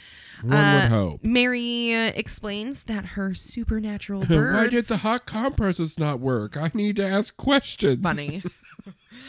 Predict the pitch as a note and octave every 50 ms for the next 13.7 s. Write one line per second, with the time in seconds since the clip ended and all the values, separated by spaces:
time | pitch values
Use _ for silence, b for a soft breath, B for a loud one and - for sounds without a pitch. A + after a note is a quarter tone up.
0 | C#4 C4+ A#3+ B - - D#4+ D#4+ D#4+ - - C#4+ C#4+ D4+ D4 D4+ C#4+ B3+ C4 C#4+
1 | C#4+ - - D4+ - E4+ E4 D#4 C4+ B3+ - C4 B3 G#3+ F#3 G#3 A#3+ D4+ C#4+ G3
2 | F#3 F#3+ - - - B B B B B B B - - F3+ F3+ F3 E3+ E3+ E3
3 | D#3+ D#3+ D#3 D3+ - - _ _ _ _ _ - F#3+ G3+ F#3+ F#3 F#3 F#3+ F#3 F#3+
4 | F#3 F3+ E3 E3 - _ _ _ _ _ _ _ _ _ _ _ _ _ _ _
5 | _ _ _ _ _ _ _ _ _ _ _ _ _ _ _ - F#3+ A3+ A#3 A3+
6 | A3 A3 F#3+ F3+ G3+ F#3+ G3 F3+ - - - E4+ F4+ D4+ G3 D3+ C#3 C3 C#3+ E3+
7 | - - B B B B B B B B B - - _ _ _ - F#3+ F#3 F#3
8 | F3+ F3+ F3 F3 F3 D#3 - - - - G3 F#3 E3 - - _ - G#3 B3 C#4
9 | D4 E4 E4+ F4+ F4 E4 D4+ D4 C#4+ C#4 - - C4 B3 A#3+ - - - - F4
10 | E4 F4 F4+ E4+ - C4+ F3+ D#3 D#3 D3 C#3+ D3 F3+ F3+ - _ _ _ - G3+
11 | G#3 - _ - A3 A3 G3+ G#3+ C4 B3+ A#3+ B3 A#3 A#3+ A3+ - - - E3+ A3+
12 | A#3 A3+ A3 A3 G3+ - - - - - - C4 C4 A#3 F3+ C3+ A2+ F2 D#2+ C3
13 | D#3+ D3 - - D3 D3 D3 C#3 D3 D3 D3 C#3+ C#3+